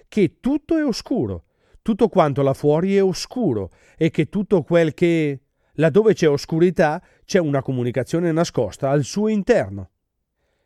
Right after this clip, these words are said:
Quindi che fate? Un modo di risolvere questa cosa è molto divertente, potete annotarvelo. Fategli fare il mock-up. E voi sapete che un cinque non è in grado di fare il mock-up di niente. Questa è la prova che è un cinque.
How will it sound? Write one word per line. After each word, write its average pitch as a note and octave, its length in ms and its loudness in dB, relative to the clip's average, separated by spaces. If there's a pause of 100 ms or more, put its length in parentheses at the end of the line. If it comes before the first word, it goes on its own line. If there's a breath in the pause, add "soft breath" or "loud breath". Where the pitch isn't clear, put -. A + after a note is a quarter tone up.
(140)
Quindi E3+ 320 0
che E3 160 0
fate? F#3 440 0 (640)
Un C#3 240 -4
modo E3 240 2
di F3 120 0
risolvere D#3+ 500 2
questa C#3+ 260 -2
cosa B2 440 -2
è F3 120 0
molto G3 260 0
divertente, F#3 680 0 (260)
potete F3 320 -2
annotarvelo. C#3+ 720 -2 (840)
Fategli G3 460 2
fare F#3+ 280 2
il G#3+ 60 2
mock-up. G#3+ 960 0 (540)
E E3 100 0
voi C#3 280 2
sapete D3 460 0
che D#3+ 100 -2
un E3 180 0
cinque C3+ 440 -4
non C#3 180 0
è D#3+ 60 0
in G3+ 100 0
grado C#3+ 300 0
di F3+ 160 -2
fare F#3 200 0
il F3+ 60 -2
mock-up F#3+ 400 -2
di G3+ 140 -4
niente. A#2 480 -6 (320)
Questa D3+ 300 0
è - 20 2
la C#3+ 100 2
prova D3 320 2
che E3+ 120 -2
è F#3+ 40 2
un G#3 140 -2
cinque. G#2+ 500 -8